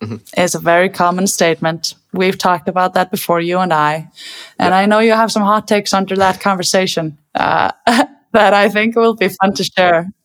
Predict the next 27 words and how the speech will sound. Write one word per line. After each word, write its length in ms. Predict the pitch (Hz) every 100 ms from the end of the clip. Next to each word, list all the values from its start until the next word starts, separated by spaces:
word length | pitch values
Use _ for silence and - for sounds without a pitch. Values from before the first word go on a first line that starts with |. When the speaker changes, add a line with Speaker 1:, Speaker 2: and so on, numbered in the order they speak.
| _ _
Speaker 2:
And 600 | 185 180 175 175 175 - - - - - - - _ _ - -
inspiring 680 | 208 - 214 208 220 220 208
stories 520 | - 208 208 202 196
like 280 | 196 190 -
these, 480 | 190 180 175 - - _
they 760 | 180 180 185 190 190 190 185 - 185
are 400 | 185 185 185 185
a 60 | 185
trigger 480 | - 180 180 165
for 260 | 165 180 170
people 520 | 170 190 185 175 170
wanting 560 | 165 170 156 175 170 165
more 360 | 160 160 160
about 440 | 160 160 160 156 156
data. 320 | 151 147 156 - -
And 200 | 165 160
so 480 | 175 170 170 170 - - - - - _ 202
this 200 | 214 -
statement, 460 | 214 202 196 147 -
"I 140 | 196
don't 180 | 202 -
trust 320 | 202 190 -
this 160 | 180 -
data," 320 | 170 151 160 269
it's 200 | 180 -
super 300 | 233 240 214
common. 580 | - 202 175 165 175